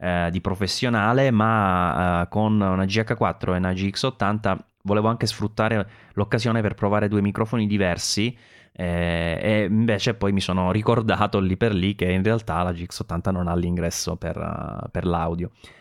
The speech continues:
Eh, sì, poi alla fine molto spesso, per esempio, chi fa il nostro lavoro quasi mai usa l'audio live, a meno che non de-, non devi fare qualche intervista, ma poi a quel punto puoi sempre utilizzare un registratore esterno, insomma non è, non è obbligatorio averlo direttamente nel file, insomma.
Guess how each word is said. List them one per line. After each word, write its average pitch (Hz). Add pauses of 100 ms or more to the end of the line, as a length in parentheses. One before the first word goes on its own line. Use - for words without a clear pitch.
(200)
Eh, 90
sì, 117
poi 127
alla 107
fine 117
molto 104
spesso, 110
per -
esempio, 98
chi 101
fa 104
il 104
nostro 104
lavoro 110
quasi 104
mai 92
usa 92
l'audio 90
live, 85
a 85
meno 87
che 87
non 87
de-, 87
non 87
devi 87
fare 87
qualche 90
intervista, 90
ma 87
poi 90
a 87
quel -
punto -
puoi 87
sempre 87
utilizzare 87
un 85
registratore 85
esterno, 85
insomma 85
non 85
è, 82
non 85
è 87
obbligatorio 90
averlo 87
direttamente 87
nel 87
file, 82
insomma. 82